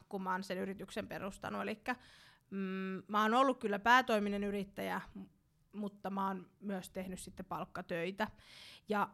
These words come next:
kyllä mun täytyy niinku nyt sanoa, kun nyt mä oon, ö, eka kertaa yrittäjänä niinku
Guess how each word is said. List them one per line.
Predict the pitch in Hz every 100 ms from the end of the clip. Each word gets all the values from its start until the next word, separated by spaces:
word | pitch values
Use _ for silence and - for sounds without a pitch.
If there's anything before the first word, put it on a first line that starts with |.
| -
kyllä | - 277
mun |
täytyy | 311 254
niinku | 220 202
nyt | 214 247
sanoa, | - 196 190
kun | - 185 -
nyt | 185 202
mä | 214 202
oon, | 190 - _ _
ö, | 180 175 156
eka | 196 196
kertaa | 185 190 190 190
yrittäjänä | 208 208 196 190 190 - - - -
niinku | 185 156 - 147